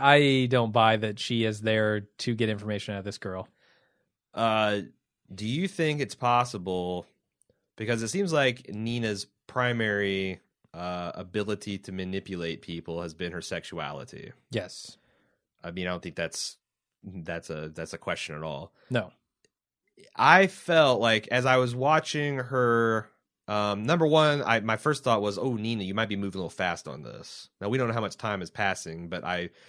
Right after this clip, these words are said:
Speaker 2: I felt like the Russians came to interrogate her, put her back in the cell. Later that evening, she's like, "I'm gonna open up to you and be your best friend."
Speaker 1: Yeah.
Speaker 2: That feels like something that could blow up in her face. However,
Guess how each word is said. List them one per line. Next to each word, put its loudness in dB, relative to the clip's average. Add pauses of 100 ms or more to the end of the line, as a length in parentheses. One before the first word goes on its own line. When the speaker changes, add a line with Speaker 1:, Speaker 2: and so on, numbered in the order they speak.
(160)
Speaker 2:
I -4
felt 0
like 4
the -4
Russians 0
came -2
to -4
interrogate 0
her, 0 (240)
put 0
her 2
back 4
in -4
the -2
cell. 0
Later 2
that 2
evening, -4
she's -8
like, 0
"I'm 2
gonna 4
open 6
up -4
to -6
you -8 (500)
and -8
be -4
your 0
best -2
friend." -4 (240)
Speaker 1:
Yeah. 0
Speaker 2:
That -2
feels 0
like 2
something 0
that -2
could -10
blow 2
up 0
in -2
her -2
face. -2 (720)
However, 4